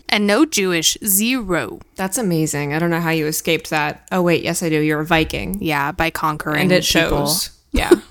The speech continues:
Speaker 1: <laughs> By conquering and not surviving necessarily.
Speaker 2: And it shows in how demanding you are of the people in your life.
Speaker 1: Mm.
Speaker 2: Um, okay, so
Speaker 1: Ah, yes.
Speaker 2: I did <laughs> want to get that out of the way.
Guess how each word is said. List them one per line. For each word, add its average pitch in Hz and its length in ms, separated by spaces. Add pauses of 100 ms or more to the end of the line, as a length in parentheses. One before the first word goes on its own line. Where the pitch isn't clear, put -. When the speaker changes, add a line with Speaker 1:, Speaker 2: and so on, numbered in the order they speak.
(420)
Speaker 1:
<laughs> 240 240
By 202 140
conquering 180 640
and 160 80
not 160 180
surviving 151 520
necessarily. 151 760 (600)
Speaker 2:
And 208 180
it 220 140
shows 165 360
in 160 100
how 165 420
demanding 185 500
you 160 160
are 165 140
of 170 100
the 180 80
people 175 260
in 170 80
your 175 120
life. 180 180 (240)
Speaker 1:
Mm. 285 260
Speaker 2:
Um, 208 240
okay, 214 280
so 185 580
Speaker 1:
Ah, 185 220
yes. 170 560 (400)
Speaker 2:
I 214 40
did 196 180
<laughs> - 20
want - 220
to 247 120
get 190 120
that 196 140
out 185 140
of 185 140
the 180 80
way. 165 240